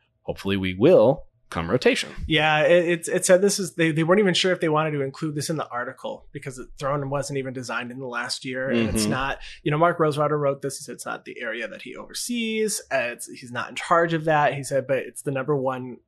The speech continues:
Speaker 2: thing that he gets told is, like, these sets, we would love to have played them
Speaker 1: Mm-hmm.
Speaker 2: in Standard. They just, they weren't on the same level, so we didn't see a lot of it.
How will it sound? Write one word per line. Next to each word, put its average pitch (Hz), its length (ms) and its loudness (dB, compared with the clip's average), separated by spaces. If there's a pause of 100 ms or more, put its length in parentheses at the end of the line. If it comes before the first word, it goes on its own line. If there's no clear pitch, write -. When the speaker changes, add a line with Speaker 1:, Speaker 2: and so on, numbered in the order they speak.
(100)
Speaker 2:
thing 110 200 -6
that 98 120 -8
he 131 160 -8
gets 113 240 -10
told - 240 -10
is, 110 140 -10
like, - 220 -12
these - 200 -8
sets, - 380 -6 (880)
we 160 140 2
would 170 180 6
love 156 300 6
to 160 120 0
have 139 200 0
played 131 400 0
them 147 400 0 (120)
Speaker 1:
Mm-hmm. 110 340 4
Speaker 2:
in 160 220 4
Standard. 175 540 2
They 147 80 4
just, 143 260 -2
they 143 140 4
weren't 139 300 0
on 120 200 -4
the 113 80 -8
same 110 320 -6
level, 104 300 -8
so - 480 -8
we 120 80 -10
didn't 107 240 -12
see - 160 -8
a 92 80 -10
lot 85 220 -10
of 76 120 -16
it. 80 160 -10